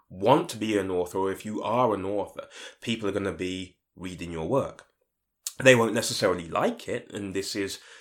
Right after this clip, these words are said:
something else I always say to any and everybody, whether they're new authors or not. It doesn't matter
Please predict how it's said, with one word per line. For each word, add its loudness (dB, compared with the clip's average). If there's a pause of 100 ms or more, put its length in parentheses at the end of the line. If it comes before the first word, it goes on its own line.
(120)
something -2
else -4
I 0
always -2
say -4
to -8
any -4
and -6
everybody, -8
whether -10
they're -2 (320)
new -4
authors -2
or -4
not. -10 (680)
It 2
doesn't 0
matter -2